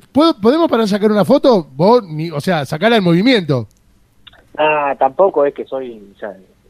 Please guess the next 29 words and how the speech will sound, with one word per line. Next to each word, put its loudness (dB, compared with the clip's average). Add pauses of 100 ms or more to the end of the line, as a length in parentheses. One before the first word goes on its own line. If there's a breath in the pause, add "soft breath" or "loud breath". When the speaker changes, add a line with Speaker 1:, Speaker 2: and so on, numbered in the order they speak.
(120)
Speaker 2:
en -10
algún -4
caso -2
particular, 0
algo, -2
qué -4
sé -14
yo, -12
una -10
vez -8
nos -10
tocó -8
hacer -14
un -20
viaje, -10 (420)
tuve -8
que -10
ir -2
a -2
probar -4
a -8
Córdoba -2
y -16
nos -18
tuvimos -14
que -18
ir -18
un -20
lunes, -2